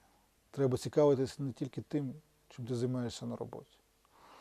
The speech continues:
І, власне, треба бути активними у громадському житті. Це насправді дуже корисно для журналіста навіть з професійної точки зору,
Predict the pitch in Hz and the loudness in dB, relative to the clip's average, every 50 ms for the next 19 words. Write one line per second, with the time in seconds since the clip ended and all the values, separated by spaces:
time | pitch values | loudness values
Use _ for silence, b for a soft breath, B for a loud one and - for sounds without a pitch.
0 | b b b b b _ _ _ - 123 127 127 123 123 127 123 127 123 117 117 | b b b b b _ _ _ -4 -2 -2 0 0 2 2 2 2 2 2 2
1 | 120 135 143 131 - - 143 120 139 156 156 151 151 165 156 - - 165 165 160 | 4 4 4 2 2 -2 0 4 6 6 6 6 4 2 0 2 2 2 2 2
2 | 160 151 - - 160 151 143 151 147 143 143 127 123 131 131 131 123 - - - | 0 -2 0 0 0 2 2 0 -2 -2 -2 -2 -2 -4 -4 -6 -8 -10 -10 -10
3 | 127 117 104 113 113 - - - - 143 _ _ _ _ _ _ _ _ _ _ | -10 -8 -8 -8 -10 -12 -14 -20 -20 -20 _ _ _ _ _ _ _ _ _ _
4 | _ - - - 170 175 180 160 B B B B B B B B B - - 131 | _ -10 0 4 4 6 6 4 B B B B B B B B B -8 -6 -6
5 | 123 - - 156 180 190 190 170 143 131 135 127 123 120 - - 110 135 160 143 | -6 0 4 6 8 8 8 6 4 2 2 2 2 0 -2 0 4 4 6 4
6 | 139 - - 143 147 143 - 123 123 113 101 104 113 95 113 110 120 117 117 135 | 4 4 4 4 4 2 2 -2 -6 -6 -6 -6 -6 -4 -4 -4 -4 -4 -4 -6
7 | - - 127 120 127 131 127 120 - - 127 - - 120 98 113 107 - 135 123 | -6 -6 -6 -6 -4 -6 -6 -8 -8 -10 -10 -8 -8 -8 -8 -8 -6 -6 -4 -4
8 | 123 123 117 - 127 110 - - 127 110 104 104 98 | -4 -4 -6 -6 -8 -10 -8 -10 -10 -10 -10 -10 -12